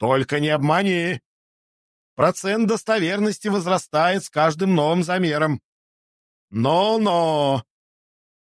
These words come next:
Ковач привычно растянулся в кресле, закинув ноги чуть не на самый пульт Парсона, и уставился на экраны. Но если обманешь,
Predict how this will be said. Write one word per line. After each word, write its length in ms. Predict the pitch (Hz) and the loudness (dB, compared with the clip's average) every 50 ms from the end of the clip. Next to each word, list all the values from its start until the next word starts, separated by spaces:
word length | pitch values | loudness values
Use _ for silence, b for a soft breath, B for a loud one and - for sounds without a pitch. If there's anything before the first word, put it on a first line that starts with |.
| _ _ | _ _
Ковач 420 | 90 104 113 107 95 98 - - | -2 0 0 0 0 -2 -4 -6
привычно 520 | - 98 117 131 151 180 - - 135 131 131 | -4 -2 0 0 0 0 -2 -2 -2 0 0
растянулся 600 | 127 - - 117 120 117 117 113 101 - - 82 | 0 -2 -2 -2 -2 0 0 -2 -4 -6 -8 -14
в 40 | - | -12
кресле, 640 | - 95 101 123 143 156 135 - - 127 120 131 127 - _ _ _ _ _ - | -8 -4 0 2 2 2 0 -2 -4 -2 -2 -2 -2 -4 _ _ _ _ _ -8
закинув 500 | 120 151 170 - - 202 196 196 156 - | -4 -4 -4 -2 0 0 2 2 2 2
ноги 280 | 160 160 175 160 160 | 2 2 2 2 0
чуть 340 | 147 - - 131 143 143 - | -2 -2 0 -2 -2 0 0
не 100 | 147 147 | 0 2
на 140 | 143 139 127 | 2 2 0
самый 360 | - - 104 110 107 110 107 | 0 -2 -2 0 0 0 -2
пульт 300 | - - 110 104 95 - | -2 0 0 -2 -2 -2
Парсона, 640 | - 139 120 101 90 - - - 101 92 - - - _ _ _ _ _ _ _ - | 0 0 0 0 0 -4 -10 -12 -14 -14 -14 -16 -20 _ _ _ _ _ _ _ -2
и 80 | 165 | 0
уставился 720 | 196 180 - - - 131 131 131 135 135 135 - - 131 120 | 2 2 2 0 0 2 2 4 4 4 2 0 -2 -2 -2
на 160 | 120 120 123 | 0 0 -2
экраны. 480 | - - 110 104 92 87 - - - _ _ _ _ _ _ _ _ _ _ _ _ _ _ _ - | -2 -2 -2 -2 -2 -4 -8 -14 -20 _ _ _ _ _ _ _ _ _ _ _ _ _ _ _ -4
Но 300 | 104 117 123 135 151 160 | -2 0 2 2 2 0
если 360 | 156 156 147 - - 139 139 | 0 -2 -2 -4 -4 -4 -2
обманешь, 840 | 135 127 117 123 127 127 139 160 175 185 190 175 127 - - - - | -2 -2 0 0 0 0 0 0 0 0 0 -2 -2 -6 -10 -14 -20